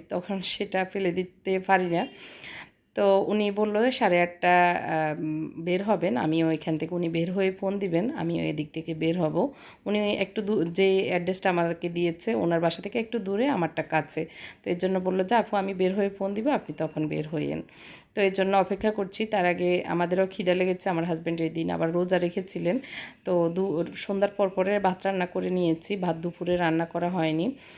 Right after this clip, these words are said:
আর সবজি রান্না করেছি, ডিম ভেজেছি। তো একটু, যদিও ভাত রান্না করেছি, খাওয়া হয়নি, রুটি সেঁকে নিচ্ছি, রুটি পরোটা ওগুলিই খাওয়া হবে আর কি একটু একটু।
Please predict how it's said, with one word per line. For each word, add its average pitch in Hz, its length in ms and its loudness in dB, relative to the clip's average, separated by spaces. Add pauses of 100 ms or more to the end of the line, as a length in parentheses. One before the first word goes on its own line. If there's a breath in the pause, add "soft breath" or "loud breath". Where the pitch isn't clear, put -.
(280 loud breath)
আর 151 260 2
সবজি 170 400 -2
রান্না 165 300 4
করেছি, 170 480 -4
ডিম 170 300 -2
ভেজেছি। 175 640 -4
তো 180 220 -2
একটু, 180 420 -2 (380 loud breath)
যদিও 196 280 2
ভাত 196 320 2
রান্না 202 200 0
করেছি, 202 340 -4
খাওয়া 202 280 2
হয়নি, 202 380 0
রুটি 190 500 0
সেঁকে 208 320 -4
নিচ্ছি, 185 280 -2
রুটি 165 220 -2
পরোটা 165 540 0
ওগুলিই 170 440 0
খাওয়া 170 280 0
হবে 160 320 -2
আর 151 140 -4
কি 185 100 -4
একটু 160 200 -8
একটু। 160 260 -8